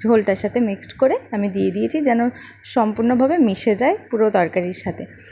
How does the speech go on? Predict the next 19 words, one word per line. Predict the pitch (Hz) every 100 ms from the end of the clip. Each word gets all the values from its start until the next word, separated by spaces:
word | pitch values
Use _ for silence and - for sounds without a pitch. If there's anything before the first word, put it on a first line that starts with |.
| -
এবার | 196 214
হালকা | 202 196 190 233
আঁচে | 202 254
রেখে | 202 196 240
দেবো, | 254 381 403
তাহলে | 226 220
গ্রেভি | 208 233 262
গ্রেভি | 233 208 214
ভাবটা | 196 - 269 -
খুব | - - -
সুন্দর | 220 196 185 180
চলে | - 190 175 160
আসবে। | 160 - - 107 - - - - _ - _ _ - - _ -
বন্ধুরা, | 247 233 277 285
আমার | 277 -
চিকেন | - 214
রেসিপিটা | 220 - 233 247 240
একদম | 202 - 262
রেডি | 254 240